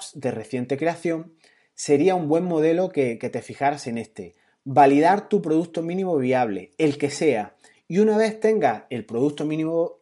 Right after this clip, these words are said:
validado, comenzar a darle paso, a, a darle forma paso a paso. Primero, registrar la marca, básico, el nombre comercial, el invento,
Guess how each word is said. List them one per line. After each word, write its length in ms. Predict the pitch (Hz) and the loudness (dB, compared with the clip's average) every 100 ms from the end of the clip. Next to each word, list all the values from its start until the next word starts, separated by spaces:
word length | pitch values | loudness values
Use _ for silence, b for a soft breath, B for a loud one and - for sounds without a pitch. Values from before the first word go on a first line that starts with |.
| _ - | _ -2
validado, 720 | 190 214 226 180 180 196 b b b _ | 2 4 4 4 4 0 b b b _
comenzar 680 | 135 135 131 160 180 190 _ - | 0 0 0 0 0 -2 _ -2
a 120 | 135 | 2
darle 320 | 143 151 160 | 4 2 0
paso, 500 | 151 180 185 214 220 B B B B B - | 0 -2 -2 -4 -4 B B B B B -2
a, 300 | 131 127 135 | 2 2 2
a 80 | 147 | 6
darle 280 | 160 175 | 6 4
forma 500 | 170 175 196 214 214 | 0 0 0 -2 0
paso 260 | - 233 143 | 4 4 2
a 80 | 113 | -2
paso. 400 | 101 - 95 - b b b | -4 -8 -18 -20 b b b
Primero, 580 | - 208 220 143 107 - _ _ - | 2 6 6 6 2 -6 _ _ -4
registrar 720 | 147 160 160 214 233 226 _ | -2 -2 0 2 2 0 _
la 200 | 147 131 | 2 4
marca, 480 | 135 123 - 92 - - | 4 0 -4 -12 -14 -12
básico, 680 | 135 151 139 117 104 98 - | 0 2 2 -6 -8 -10 0
el 180 | 147 147 | 4 6
nombre 240 | 185 202 | 4 0
comercial, 600 | 196 139 113 127 117 107 139 | 0 -2 -4 -2 -2 -2 -2
el 140 | 135 | -2
invento, 540 | 127 135 135 135 104 | 0 0 -2 -4 -8